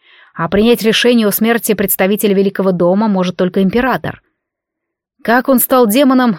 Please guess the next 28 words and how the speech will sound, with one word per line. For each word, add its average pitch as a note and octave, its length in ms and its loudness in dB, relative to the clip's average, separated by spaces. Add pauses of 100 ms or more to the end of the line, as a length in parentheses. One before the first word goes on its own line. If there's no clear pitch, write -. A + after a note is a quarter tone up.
опять G#3+ 320 -4
же, G3+ 120 -2
неизвестно. F3 720 -2 (500)
Но F3 80 -4
факт G#3+ 260 -2
в - 80 -20
том, A3+ 300 0 (260)
что G#3+ 520 -2
в F#3 80 0
одно G3+ 320 2
далёкое G3 600 0
непрекрасное G3 640 -2
утро G3+ 400 -4 (300)
он, G3+ 320 2 (120)
изрезав G#3 600 0
на G#3 80 -2
лоскуты G#3+ 460 -2
мать G#3+ 300 0
и G3+ 40 0
отца, F#3 440 -2 (100)
исчез G3+ 520 -2
и E3 140 -6
в D#3+ 120 -8
этом F3+ 280 -2
мире G#3 200 -2
больше F#3+ 340 -4
не F3+ 100 -2
появлялся. E3+ 680 -6